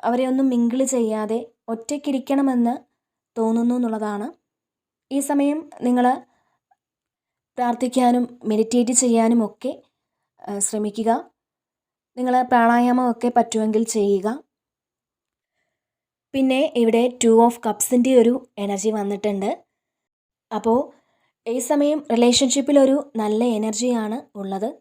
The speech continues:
ഒരു യൂണിയനാണ് കാണുന്നത്. നിങ്ങൾക്ക് വളരെ സന്തോഷിക്കാൻ പറ്റുമെന്നുള്ളതാണ്. നിങ്ങൾക്ക് നിങ്ങളുടെ റിലേഷൻഷിപ്പിലുള്ളവരെ കാണാൻ പറ്റും. അവരുടെ മെസ്സേജോ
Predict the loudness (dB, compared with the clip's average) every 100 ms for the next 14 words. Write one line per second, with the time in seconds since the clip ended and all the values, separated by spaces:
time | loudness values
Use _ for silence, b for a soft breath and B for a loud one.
0 | _ _ _ _ _ -4 -2 -2 -2 0
1 | 0 -2 -2 -4 -8 -12 _ -8 -6 -6
2 | -6 -6 -8 -10 _ _ _ _ _ -4
3 | -2 0 2 4 4 2 0 0 2 2
4 | 0 -2 -2 0 -2 -4 -6 -6 -2 -2
5 | -2 -2 -4 -8 -12 _ _ _ _ _
6 | _ -10 -4 -2 0 0 0 -2 -2 -4
7 | -2 0 0 0 -4 -4 -2 0 2 2
8 | 2 -2 -4 -4 -2 -4 -4 -6 -8 -12
9 | -14 _ _ _ _ _ _ -4 0 2
10 | 0 0 0 0 4 2 4 0 -2